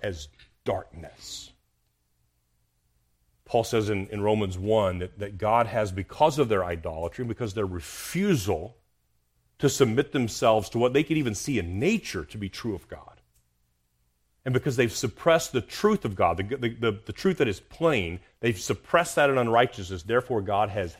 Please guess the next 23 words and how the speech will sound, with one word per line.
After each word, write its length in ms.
handed 440
them 160
over. 240
He's 220
delivered 500
them 160
over 300
to 180
a 40
debased 580
mind. 180
Well, 160
even 400
those 480
who 360
are 400
blood-bought 1300
sons 340
and 160
daughters 480
of 240
the 80
King 300